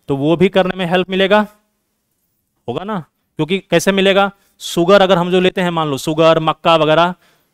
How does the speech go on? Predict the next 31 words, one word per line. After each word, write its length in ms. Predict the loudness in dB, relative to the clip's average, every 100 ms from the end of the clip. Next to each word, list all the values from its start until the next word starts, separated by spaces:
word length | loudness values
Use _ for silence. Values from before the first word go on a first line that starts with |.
| _
तो 60 | -6
किससे 300 | -4 2 2
खरीदेंगे? 480 | 2 0 -2 -6 -8 _ _ _ _ _ _
अंबानी 360 | -6 -2 0 0
से, 240 | 0 -2 -8 _ _ _ _ _ _ _ _ _ _ _ _ _ _ _
किसानों 300 | -6 -4 -2
से 100 | -4
खरीदेंगे 320 | -4 -4 -2
ना। 200 | -2 -2 -6 _ _ _ -16
तो 60 |
किसान 400 | -8 -6 -2 -2
से 120 | 0 -2
खरीदेंगे 360 | -2 -2 -4
तो 100 | -4
कि-, 160 | -2 -4 -6 _ -6
किसानों 300 | -4 -2 0
क्या 140 | 2
होगा, 180 | 2 0
इनकम 280 | -4 -4 0
बढ़ेगी, 320 | 0 2 0
क्योंकि 800 | -6 _ _ _ _ _ -4 -4 -4 -2
अब 180 | 0 2
तक 260 | 0 0 -8 _ _ _ _ -4
उनका 260 | 0 0
सप्लाई 340 | 0 0 2 0
किसको 240 | 0 -2
होता 120 | 0
था? 120 | 0 -2
सिर्फ 360 | -2 0 0 0
और 160 | -2
सिर्फ 240 | 0 -2